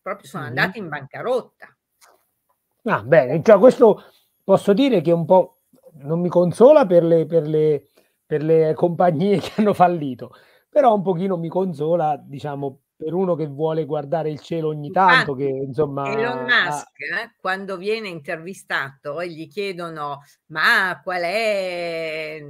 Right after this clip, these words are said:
Speaker 1: diciamo, il tuo obiettivo?" La sua risposta è: "Il primo obiettivo è non andare in bancarotta."
Speaker 2: Ah, perfetto.
Speaker 1: <laughs>
Speaker 2: E l'altra domanda è questa.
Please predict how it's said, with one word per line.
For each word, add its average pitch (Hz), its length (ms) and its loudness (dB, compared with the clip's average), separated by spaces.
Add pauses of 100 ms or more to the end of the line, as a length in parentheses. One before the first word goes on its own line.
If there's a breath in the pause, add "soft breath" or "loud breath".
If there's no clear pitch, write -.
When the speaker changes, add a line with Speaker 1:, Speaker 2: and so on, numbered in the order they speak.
(100)
Speaker 1:
diciamo, 175 520 -6
il 156 300 -10
tuo 220 240 -4
obiettivo?" 175 1120 -10 (400)
La 131 160 -20
sua 247 300 -4
risposta 202 840 -6
è: 175 80 -2
"Il 156 300 -8
primo 220 340 -6
obiettivo 185 680 -6
è 208 80 -6
non 160 280 -12
andare 165 420 -8
in 202 120 -12
bancarotta." 147 880 -8 (540)
Speaker 2:
Ah, 139 220 -14 (160)
perfetto. - 600 -20 (480 soft breath)
Speaker 1:
<laughs> - 180 -20
Speaker 2:
E - 100 -4
l'altra 277 340 2
domanda 262 400 0
è - 100 -2
questa. 131 680 -8